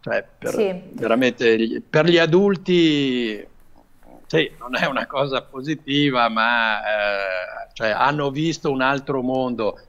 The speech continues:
Speaker 1: Questi, eh, si approcciano adesso al mondo, lo vedono in questa maniera, è una cosa che
Speaker 2: Beh,
Speaker 1: veramente mi, mi
Speaker 2: certamente,
Speaker 1: fa tristezza.
Speaker 2: certamente. Beh, mm, insomma, mm, se vogliamo fare un collegamento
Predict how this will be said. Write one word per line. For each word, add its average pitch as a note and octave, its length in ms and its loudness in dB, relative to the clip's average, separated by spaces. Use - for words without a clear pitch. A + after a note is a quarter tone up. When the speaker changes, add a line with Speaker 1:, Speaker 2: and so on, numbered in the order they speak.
Speaker 1:
Questi, C#3 680 4
eh, A2 320 2
si - 160 -2
approcciano D3 520 0
adesso C3+ 360 2
al B2 100 0
mondo, C#3 340 2
lo A#2 140 4
vedono A#2+ 360 2
in A2 80 -4
questa A#2 340 0
maniera, A2 600 0
è G#2 140 -6
una G#2 200 -6
cosa G#2+ 300 -4
che G#2+ 120 -6
Speaker 2:
Beh, G2+ 100 2
Speaker 1:
veramente F3+ 480 0
mi, G3+ 220 -2
mi F#3+ 100 -4
Speaker 2:
certamente, - 0 -
Speaker 1:
fa F#3+ 140 2
tristezza. G3+ 360 -2
Speaker 2:
certamente. F3+ 520 -4
Beh, - 360 2
mm, G3+ 300 -8
insomma, G3 400 -4
mm, F#3 460 -10
se F#3+ 180 -12
vogliamo G#3+ 380 -2
fare A#3+ 240 2
un A3+ 140 -2
collegamento A3 1300 0